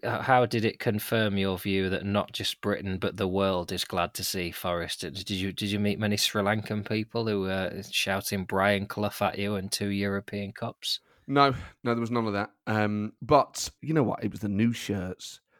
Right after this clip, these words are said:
Speaker 2: Our third kit, which we've not played in, is a lovely, it looks like a holiday shirt. It's got a sort of dark black purple background with flecks of, um, pink and blue. And it just says, "I'm on my holiday."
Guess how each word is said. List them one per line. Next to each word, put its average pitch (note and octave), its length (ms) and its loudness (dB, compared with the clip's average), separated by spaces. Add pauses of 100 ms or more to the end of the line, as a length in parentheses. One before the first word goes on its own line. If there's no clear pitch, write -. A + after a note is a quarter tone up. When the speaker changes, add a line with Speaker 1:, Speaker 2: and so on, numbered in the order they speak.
(140)
Speaker 2:
Our G3 160 4
third E3 360 4
kit, - 160 0
which - 160 -10
we've A2+ 80 0
not A#2 160 0
played G#2+ 320 2
in, G2+ 320 6 (560)
is A#2+ 120 4
a A#2+ 80 8
lovely, A2+ 680 4 (120)
it C3+ 140 2
looks F3+ 220 4
like G3+ 120 6
a G3 80 6
holiday A3 300 8
shirt. - 400 -2 (560)
It's B2 80 0
got D3+ 200 6
a - 40 -4
sort C#3+ 160 6
of - 60 -10
dark E3+ 260 8
black D#3+ 260 4
purple D3 380 4
background G#2+ 460 2
with G2 100 -2
flecks - 480 0
of, G2+ 300 -2 (460)
um, G2+ 440 2 (200)
pink A#2+ 360 2
and G#2 160 0
blue. F#2+ 400 6 (160)
And A#2+ 100 4
it B2+ 80 2
just C#3 240 -2
says, G2 420 0 (640)
"I'm G2+ 160 2
on F#2+ 120 2
my F2+ 100 4
holiday." E2 480 -4